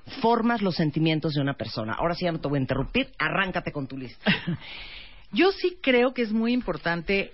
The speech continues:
Speaker 2: eh, primero dar amor, obviamente, poner el ejemplo de ser empático, no solo con los extraños, sino con él mismo. Sé empático con tu hijo.
Speaker 1: Ujú.
Speaker 2: Sí puedo entender que te aburra ir a casa de tu abuelita. A mí me aburría ir a casa de mi abuelita.
Speaker 1: Ujú.
Speaker 2: Pero ¿qué crees?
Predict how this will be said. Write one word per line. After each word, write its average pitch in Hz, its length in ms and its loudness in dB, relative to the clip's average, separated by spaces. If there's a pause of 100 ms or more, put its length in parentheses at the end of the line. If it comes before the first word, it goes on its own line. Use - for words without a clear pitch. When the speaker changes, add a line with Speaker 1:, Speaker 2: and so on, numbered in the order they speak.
Speaker 2:
eh, 147 180 -4
primero 247 440 4
dar 220 160 2
amor, 160 340 -4
obviamente, 165 560 0
poner 190 380 2
el 269 160 4
ejemplo 170 580 2
de 117 120 -4
ser 156 160 -2
empático, 165 580 0
no 190 160 2
solo 208 480 2
con 175 100 0
los 147 160 -4
extraños, 175 420 -2
sino 143 240 -4
con 131 200 -4
él 147 160 0
mismo. 180 400 2
Sé 190 120 0
empático 196 520 0
con 147 180 -4
tu 180 100 -2
hijo. 208 340 -2 (120)
Speaker 1:
Ujú. 156 140 -12
Speaker 2:
Sí 240 100 4
puedo 294 160 0
entender 285 320 0
que - 100 -4
te 262 120 -2
aburra 269 280 0
ir 277 80 0
a 269 60 -2
casa 269 200 -2
de 269 60 -4
tu 233 60 -2
abuelita. 190 540 -4 (100)
A 180 100 0
mí 208 140 8
me 254 100 6
aburría 226 400 0
ir 147 120 -4
a - 20 -8
casa 147 200 -6
de 135 40 -4
mi 135 80 -4
abuelita. 123 500 -6
Speaker 1:
Ujú. 151 300 -12
Speaker 2:
Pero 185 160 4
¿qué 202 140 2
crees? 214 280 2